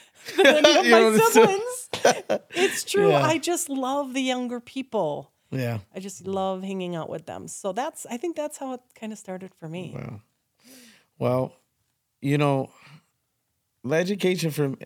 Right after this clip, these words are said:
Speaker 2: like, especially going when I was that young and I went to Lakeview,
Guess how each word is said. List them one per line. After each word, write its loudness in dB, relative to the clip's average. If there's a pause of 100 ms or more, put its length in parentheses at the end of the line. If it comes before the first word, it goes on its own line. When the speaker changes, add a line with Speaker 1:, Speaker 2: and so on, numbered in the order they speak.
(160)
Speaker 2:
like, 0
especially -2
going -2
when -4
I -6
was -4 (200)
that 0
young -4 (500)
and -2
I 2
went -2
to -6
Lakeview, -4